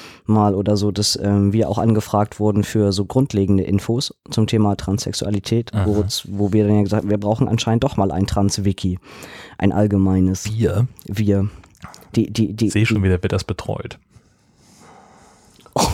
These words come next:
Speaker 1: ich hab's zumindest auch erstmal auf die To-Do-Liste geschrieben. Ja, Leute, wenn ich, wenn ich so viel Zeit hätte, ja, ich mach das alles total gerne, aber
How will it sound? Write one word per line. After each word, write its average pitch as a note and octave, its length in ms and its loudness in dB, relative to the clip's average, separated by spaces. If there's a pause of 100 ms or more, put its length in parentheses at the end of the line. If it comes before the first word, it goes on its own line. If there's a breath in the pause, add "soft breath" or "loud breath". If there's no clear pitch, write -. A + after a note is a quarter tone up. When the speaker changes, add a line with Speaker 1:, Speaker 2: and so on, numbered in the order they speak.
(640 loud breath)
Speaker 1:
ich - 180 0
hab's E3 220 0
zumindest F3+ 400 -2
auch D#3 160 2
erstmal F3 260 2
auf D3+ 100 2
die D#3+ 120 -6
To-Do-Liste D3 520 -2
geschrieben. A#2+ 300 -2
Ja, C#3 220 2
Leute, C#3+ 280 4
wenn D3 140 4
ich, - 160 -4
wenn C#3 140 2
ich D3+ 80 -2
so - 80 -6
viel C3+ 160 -6
Zeit D3 260 -2
hätte, D#3+ 320 -4 (160)
ja, G#2+ 360 2
ich - 180 -14
mach B2+ 180 -2
das - 140 -8
alles A#2+ 240 -6
total B2 260 -6
gerne, B2+ 320 0
aber G#2+ 280 -4